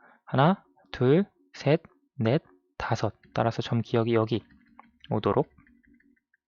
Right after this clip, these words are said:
이렇게 그려줄 수 있겠죠. 따라서 지금 오 센티미터 아래로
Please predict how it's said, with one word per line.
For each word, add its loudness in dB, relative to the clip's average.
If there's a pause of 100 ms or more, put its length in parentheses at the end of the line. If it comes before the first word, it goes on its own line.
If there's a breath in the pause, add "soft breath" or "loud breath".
(1200)
이렇게 -2 (260)
그려줄 -4
수 -14
있겠죠. -4 (340 soft breath)
따라서 2
지금 6 (220)
오 6
센티미터 6
아래로 8